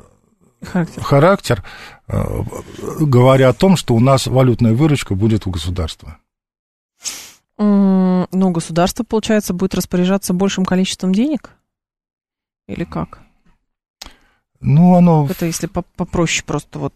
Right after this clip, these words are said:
Speaker 1: разъяснить,
Speaker 2: Нет, я
Speaker 1: что
Speaker 2: думаю,
Speaker 1: это
Speaker 2: что
Speaker 1: означает.
Speaker 2: вот у, у госу-, нет, а,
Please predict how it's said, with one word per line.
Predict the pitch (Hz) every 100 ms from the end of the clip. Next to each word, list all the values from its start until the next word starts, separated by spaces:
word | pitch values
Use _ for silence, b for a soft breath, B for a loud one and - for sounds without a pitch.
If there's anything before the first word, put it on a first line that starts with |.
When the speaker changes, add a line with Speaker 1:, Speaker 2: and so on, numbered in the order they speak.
| _ -
Speaker 1:
разъяснить, | 151 160 165 151 143
Speaker 2:
Нет, | 123
я | 151
Speaker 1:
что | 170
Speaker 2:
думаю, | 196 180
Speaker 1:
это | 160
Speaker 2:
что | 165 156
Speaker 1:
означает. | 151 143 135
Speaker 2:
вот | 139 -
у, | 135
у | 131 131 127
госу-, | 127 - 143 -
нет, | 147 120 87 B B B -
а, | - 117